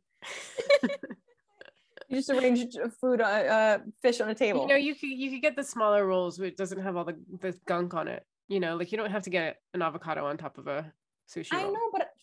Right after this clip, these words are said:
Speaker 2: dragon rolls are great. And then also even the small rolls, I got a, I got a little baby mouth.
Speaker 1: Yeah. Who told me I had a small mouth? I think my dentist.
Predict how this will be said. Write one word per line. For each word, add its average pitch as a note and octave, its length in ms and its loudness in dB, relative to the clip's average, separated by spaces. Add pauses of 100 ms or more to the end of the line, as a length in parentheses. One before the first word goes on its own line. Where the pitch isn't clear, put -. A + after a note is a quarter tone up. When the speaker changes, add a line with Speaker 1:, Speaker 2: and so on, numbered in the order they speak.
(380)
Speaker 2:
dragon E4+ 300 0
rolls F4+ 280 0
are D4+ 60 0
great. B3+ 540 0
And C4 140 2
then C#4 120 2
also C#4 580 0
even C#4 240 0
the C4+ 60 2
small C#4+ 340 -4
rolls, G3+ 340 -4
I A#3 40 -8
got C4+ 160 -6
a, C4+ 80 -4 (200)
I A3+ 60 -8
got B3+ 120 -4
a - 20 -2
little C#4 200 -2
baby B3 260 -2
mouth. D#3 260 -8 (720)
Speaker 1:
Yeah. B3+ 540 4
Who D#4 120 0
told D4+ 160 -2
me D4+ 80 2
I C4+ 60 2
had B3 100 -2
a A3 40 -6
small G#3+ 220 -2
mouth? F#3+ 340 0
I G#3+ 60 -10
think B3+ 160 -8
my B3+ 120 0
dentist. G3 640 -4